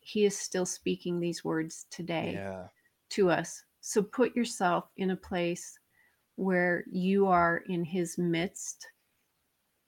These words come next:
Speaker 1: You're hearing what he's saying, and listen and know that he is with you, and you don't have to give up. He will walk with you through the storm, and the way to walk through it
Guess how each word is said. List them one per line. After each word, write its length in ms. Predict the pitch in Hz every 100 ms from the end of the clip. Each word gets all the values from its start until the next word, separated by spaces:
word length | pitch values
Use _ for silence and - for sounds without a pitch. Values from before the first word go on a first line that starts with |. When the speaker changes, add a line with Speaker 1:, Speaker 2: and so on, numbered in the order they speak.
| _ _ _ _
Speaker 1:
You're 180 | 208 190
hearing 600 | - 196 180 190 202 214
what 220 | - 185 190
he's 220 | 208 -
saying, 480 | 185 180 190 214 208 _ _ _ _ _ _ _ _ _ _ _ _ _ _ _ _ _ _
and 260 | 196 185 180
listen 640 | 180 - 196 175 170 190 - _
and 500 | 196 185 180 170 160 -
know 320 | 185 175 180
that 160 | 175 -
he 200 | - 180
is 200 | 170 -
with 300 | 170 170 -
you, 360 | 170 170 170 - _ _ _ _ _
and 180 | 190 175
you 100 | 180
don't 260 | 180 185 175
have 280 | 180 175
to 100 | -
give 260 | 180 180 175
up. 200 | 170 160
He 240 | - 196 185
will 200 | 180 175
walk 460 | 170 170 175 -
with 240 | 180 180 -
you 300 | 165 170 180 _ - - - _ _
through 220 | - 185
the 100 | 165
storm, 560 | 180 - 185 180 175 -
and 140 | 180
the 60 | 175
way 240 | 165 175
to 80 | 190
walk 340 | 175 170 170 -
through 320 | - 185 175
it 220 | - -